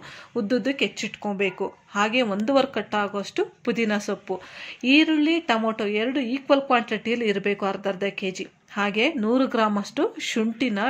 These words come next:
ಬಿಡಿಸಿ ಚೆನ್ನಾಗಿ ತೊಳೆದು ಈ ಥರ ಸಣ್ಣ ಸಣ್ಣದಾಗೆ ಪೀಸ್ ಕಟ್ ಮಾಡ್ಕೊಂಡಿದ್ದೀವಿ.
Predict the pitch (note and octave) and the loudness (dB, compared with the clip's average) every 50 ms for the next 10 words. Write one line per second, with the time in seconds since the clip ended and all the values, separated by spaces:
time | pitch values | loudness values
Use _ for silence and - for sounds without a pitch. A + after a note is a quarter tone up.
0 | B3+ F#3+ F#3 A3 A3 - - B3+ B3 - - G#3+ G3 G3+ A3+ B3 A#3+ - - G#3+ | 0 0 -2 -2 -2 -2 -4 -4 -4 -4 -4 -6 -4 -2 -2 -2 -2 0 0 2
1 | A3 A3+ A#3 A3+ A3 G#3 G#3+ G#3+ G3+ C4 E4 E4 - G#3 G3 G3 - A3+ G#3 G3+ | 2 2 2 2 0 0 0 -2 0 0 0 0 0 -4 -4 -4 -4 -4 -2 -2
2 | G#3 G3+ F#3 G3+ G3 F#3+ A#3+ E4+ - - - - - - - - - _ - C4+ | -2 -2 -2 -4 -2 0 -2 -2 -2 -4 -14 -16 -16 -16 -16 -18 -12 _ 0 0
3 | C#4 C4+ - - A#3 G#3+ - G#3+ G#3 G#3 G3+ - G3+ G3 F#3 G3+ F#3+ G3 F#3 G3 | 0 0 0 -2 -2 0 0 0 0 0 0 0 -2 0 0 -2 -4 -4 -6 -6